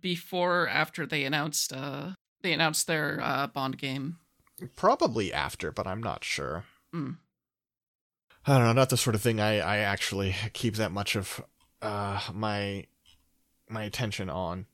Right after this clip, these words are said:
Speaker 2: Um, you know what I do keep my attention on?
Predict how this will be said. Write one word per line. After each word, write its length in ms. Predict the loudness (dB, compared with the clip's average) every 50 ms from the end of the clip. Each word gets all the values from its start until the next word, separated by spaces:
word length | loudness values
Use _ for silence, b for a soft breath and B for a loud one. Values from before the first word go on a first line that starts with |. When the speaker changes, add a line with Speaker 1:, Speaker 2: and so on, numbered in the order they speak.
| _ _ _ _ _ _ _ -8
Speaker 2:
Um, 480 | -4 -2 -2 0 -2 -2 -4 -6 -10 -14 _ _ _ _ _ _ _ _ _ _ _ _ _ _ _ -2 0
you 100 | 2 4
know 60 | 6
what 100 | 6 6
I 40 | 6
do 120 | 4 2
keep 180 | 2 0 2 2
my 140 | 2 0
attention 380 | 0 0 0 -2 -2 -2 -2 -2
on? 320 | -2 -2 -2 -4 -6 -8